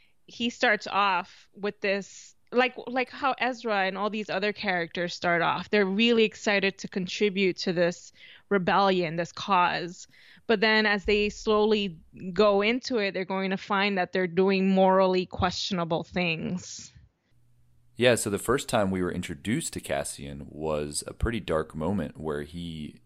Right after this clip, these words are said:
Speaker 2: you know, he shoots somebody else in the back, right? He, he kills someone.
Speaker 1: Yeah.
Speaker 2: So he himself can escape. So it's kind of like one of those things where he was,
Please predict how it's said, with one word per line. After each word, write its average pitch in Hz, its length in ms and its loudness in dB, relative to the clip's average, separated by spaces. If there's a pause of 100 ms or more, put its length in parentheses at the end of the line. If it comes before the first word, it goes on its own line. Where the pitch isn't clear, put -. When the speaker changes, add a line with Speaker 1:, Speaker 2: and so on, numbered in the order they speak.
(120)
Speaker 2:
you 78 100 -10
know, 71 80 -8
he 85 160 -12
shoots - 400 -8
somebody 73 480 -6
else 73 320 -8 (360)
in 82 140 -8
the 73 80 -8
back, - 420 -4
right? 76 200 -8
He, 80 320 -14 (220)
he 82 180 -16
kills 104 360 -2
someone. - 360 -10 (420)
Speaker 1:
Yeah. 240 540 -2 (840)
Speaker 2:
So 95 180 2
he 95 280 0
himself 87 420 -2
can 82 140 -8
escape. 87 400 -2 (280)
So 110 220 10
it's 101 160 6
kind 117 180 4
of 104 60 0
like 98 180 2
one 98 100 0
of 90 60 2
those 85 140 -2
things 92 240 -4
where 82 120 -2
he 90 120 -6
was, 90 440 2